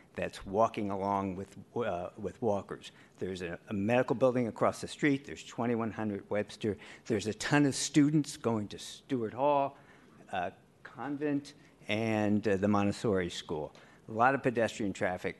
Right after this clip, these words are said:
that I think we're overlooking the risk to. They want to put the garage in this location as well, and rather than Sacramento Street, there's a lot of traffic.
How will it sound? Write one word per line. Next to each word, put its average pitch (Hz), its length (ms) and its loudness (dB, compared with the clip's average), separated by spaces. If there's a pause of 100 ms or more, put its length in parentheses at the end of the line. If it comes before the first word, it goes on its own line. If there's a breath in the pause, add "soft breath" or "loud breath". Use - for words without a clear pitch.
that 85 160 -6
I 87 100 -2
think - 300 -8
we're 87 240 -6
overlooking 107 720 -4 (140)
the 95 80 -10
risk 117 360 -4
to. 131 260 2 (320 loud breath)
They 113 120 0
want 131 180 2
to 123 60 2
put 135 240 -2
the - 100 -8
garage 117 720 2
in 98 140 -4
this 101 220 -8
location 92 600 -8
as 95 140 -14
well, 120 480 2 (400 loud breath)
and 98 400 -6 (220)
rather 117 320 2
than 101 200 -2
Sacramento 107 600 0
Street, 107 500 0 (160 loud breath)
there's 104 160 -4
a 107 60 -2
lot 104 200 6
of 101 60 -4
traffic. 95 380 0